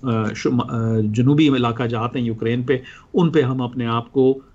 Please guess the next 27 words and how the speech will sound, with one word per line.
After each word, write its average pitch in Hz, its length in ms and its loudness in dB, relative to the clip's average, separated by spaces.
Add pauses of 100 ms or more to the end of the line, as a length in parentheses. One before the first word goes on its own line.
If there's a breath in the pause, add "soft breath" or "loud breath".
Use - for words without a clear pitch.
(140)
अ, 123 400 0
मुस्तहकम, 135 640 -2
हम 123 120 -4
अपनी 127 220 -4
पोजीशन 127 340 -4
को 131 80 -2
मुस्तहकम 127 460 -2
करने 120 260 0
की 123 120 -4
कोशिश 113 300 -6
कर 120 180 -2
रहे 117 160 0
हैं। 110 140 -6 (580 loud breath)
तो 190 280 4 (100)
एक 208 240 2
तरह 247 160 2
से 247 160 -4
तो 240 120 -6
ये 202 100 2
वाइंड 131 440 -4
अप 151 160 -2
हो 131 80 0
चुकी 135 280 -4
है, 143 60 2
एक 151 140 -4
नौ-, 131 440 -2
एक 143 300 -2